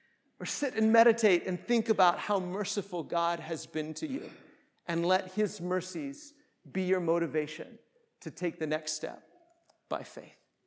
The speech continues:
Maybe there's somebody here this morning, and you're ready to do as Paul described in Romans six, be buried with Jesus in baptism. Start that new life.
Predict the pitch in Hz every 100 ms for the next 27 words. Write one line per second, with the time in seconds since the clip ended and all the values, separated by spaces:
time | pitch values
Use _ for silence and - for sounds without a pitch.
0 | _ _ _ _ 175 185 202 190 - 196
1 | 180 170 - 160 139 - 147 139 - _
2 | _ _ _ _ _ _ - 160 170 165
3 | 175 156 139 - - - - 147 190 185
4 | 160 - 180 170 170 - 175 165 160 151
5 | 160 170 - 220 - - - 185 143 175
6 | 185 185 156 175 - 196 151 156 - 156
7 | 156 165 156 131 131 131 _ _ _ _
8 | _ _ _ - - - 196 196 - 180
9 | 175 180 170 180 180 170 170 147 - -